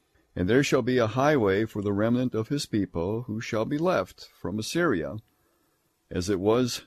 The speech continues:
to Israel in the day that he came up out of the land of Egypt." End quote. Now, I think I mentioned this prophecy earlier in connection with our discussion of the nature of prophetic discourse,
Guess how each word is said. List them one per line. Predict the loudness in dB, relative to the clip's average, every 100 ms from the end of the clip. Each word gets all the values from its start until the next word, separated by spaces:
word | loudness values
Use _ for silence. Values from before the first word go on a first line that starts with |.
| -8
to | -2
Israel | 0 0 -2 -2 -2 -2
in | -4
the | -4
day | 0 2 2 -2
that | -4 -6 -4
he | -6
came | -4 -4 0
up | 0 -2 -6 -12
out | -6 -4
of | -4
the | -6
land | -6 -6 -6
of | -8 -2
Egypt." | -2 -2 -6 -10 -18 _ _ _ _ _ _ _ _
End | -10 -10 -10
quote. | -4 -4 -4 -12 _ _ _ _ _ _ _ _ _ _ _ _ _ _ _ _ 2
Now, | 6 8 8 4 4
I | 4
think | 4 2 2
I | 4
mentioned | 4 4 2 0 2
this | 0 0
prophecy | 0 -2 -2 -4 -2 0
earlier | 2 0 0 -2 -4
in | -4
connection | -2 0 -2 -2 -4
with | -2
our | 0 0
discussion | -2 -2 -4 -2 -4 -4
of | -4 -4
the | -4
nature | -4 -6 -8 -8
of | -6
prophetic | -6 -6 -6 -4
discourse, | -2 -2 0 2 2 2 -4